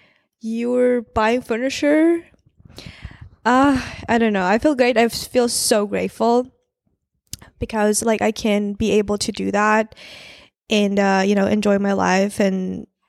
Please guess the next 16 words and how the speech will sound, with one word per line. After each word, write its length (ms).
also 420
be 140
connected 440
with 180
you 140
guys 520
and 260
share, 920
uh, 460
about 300
my 140
life 480
and 440
my 100
experience 880
and 460